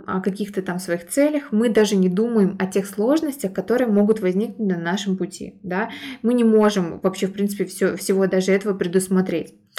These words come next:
Мы мечтаем об идеальной работе, думаем, что вот я приду сейчас, сяду на идеальную работу, сразу бабки, клиенты, очередь из клиентов, конкуренты сами исчезнут,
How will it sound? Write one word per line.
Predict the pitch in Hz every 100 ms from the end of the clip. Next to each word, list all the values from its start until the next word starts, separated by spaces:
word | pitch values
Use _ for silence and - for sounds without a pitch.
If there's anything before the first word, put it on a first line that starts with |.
| - -
Мы | - 294
мечтаем | 277 269 - 254
об | 233 196
идеальной | 196 220 233 214
работе, | 185 175 175 175 190 185 -
думаем, | 185 185 202 190
что | 185 -
вот | - 196
я |
приду | 196 202 190 202
сейчас, | 202 185 190 190
сяду | 196 185
на | 185
идеальную | 185 190 185 185
работу, | 185 180 208 202 190
сразу | 190 190 185
бабки, | 175 180 202 202 190
клиенты, | 185 190 202 196 208 214 196 180 - - - -
очередь | 226 220 208 185
из | - - 196 196 -
клиентов, | - 202 196 220 190 -
конкуренты | 190 190 220 220 196 190
сами | - 220 214 190 185
исчезнут, | 185 - 226 220 196 185